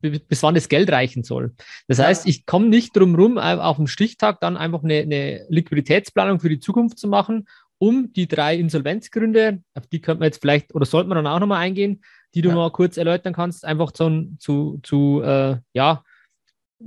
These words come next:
Speaker 1: zu definieren, ob die eingetreten sind oder nicht. Weil unterm
Speaker 2: Richtig.
Speaker 1: Strich, es geht ja um die Insolvenzgründe.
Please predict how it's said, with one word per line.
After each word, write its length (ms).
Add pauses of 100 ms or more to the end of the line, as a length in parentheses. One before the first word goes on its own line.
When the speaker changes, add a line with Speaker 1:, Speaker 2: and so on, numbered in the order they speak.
(420)
Speaker 1:
zu 100
definieren, 480
ob 100
die 140
eingetreten 520
sind 240
oder 140
nicht. 320 (560)
Weil 100
unterm 200
Speaker 2:
Richtig. 240
Speaker 1:
Strich, 100
es 100
geht 160
ja 60
um 120
die 100
Insolvenzgründe. 960